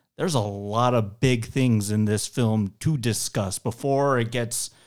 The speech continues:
spoiled and ruined for everyone. We kinda need to get in, do an analysis of it, and this is gonna be a lot of fun, guys. So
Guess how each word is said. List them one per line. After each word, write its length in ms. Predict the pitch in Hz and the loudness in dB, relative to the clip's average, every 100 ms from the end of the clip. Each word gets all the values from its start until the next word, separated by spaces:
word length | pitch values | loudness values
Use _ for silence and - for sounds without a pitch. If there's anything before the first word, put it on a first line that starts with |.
| _ | _
spoiled 600 | - - 131 139 131 123 | -10 -2 0 2 2 2
and 100 | 113 | 2
ruined 280 | 123 131 120 | 4 4 4
for 80 | 117 | 2
everyone. 360 | 120 113 104 104 | 2 2 0 -2
We 100 | 104 | -4
kinda 220 | 135 117 | -4 -2
need 200 | 113 113 | 0 -2
to 60 | 104 | -4
get 220 | 110 113 | -2 -2
in, 200 | 113 107 | -2 -2
do 140 | 113 | -2
an 80 | 107 | -2
analysis 720 | 104 107 110 110 - 113 - | -2 -2 -2 -4 -4 -4 -4
of 160 | 107 107 | -4 -2
it, 200 | 107 - - - _ | -2 -4 -12 -20 _
and 320 | 113 101 95 90 _ | -4 -2 -4 -6 _
this 180 | 170 - | -4 -2
is 40 | |
gonna 140 | 208 202 | 0 0
be 80 | 202 | 0
a 60 | |
lot 200 | 196 190 | 0 0
of 80 | 180 | -2
fun, 200 | 214 196 | -2 0
guys. 320 | 120 107 120 117 | 0 2 0 0
So 380 | - 110 101 | 2 2 2